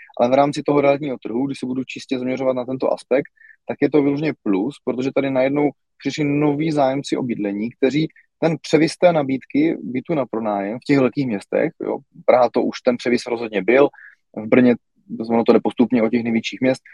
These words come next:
tak už se to blížilo, ta doba. Takže dneska nám to vlastně krásně ozdraví ten trh nájemního bydlení, že skutečně, eh,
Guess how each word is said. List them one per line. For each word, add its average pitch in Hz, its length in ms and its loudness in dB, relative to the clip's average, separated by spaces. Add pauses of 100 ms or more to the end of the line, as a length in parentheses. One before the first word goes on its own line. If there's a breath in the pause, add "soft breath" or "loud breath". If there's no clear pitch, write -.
(180 loud breath)
tak - 140 -6
už 120 120 -4
se - 140 0
to 127 100 6
blížilo, 101 520 4
ta 113 100 2
doba. 110 360 4 (360 loud breath)
Takže 131 200 0
dneska 143 260 2
nám 143 140 4
to 151 80 0
vlastně 143 260 0
krásně 131 460 0
ozdraví 131 480 2
ten 135 180 -2
trh 131 240 -4
nájemního 127 400 -4
bydlení, 113 380 -6 (340)
že 117 40 -6
skutečně, 131 520 -2
eh, 117 640 -6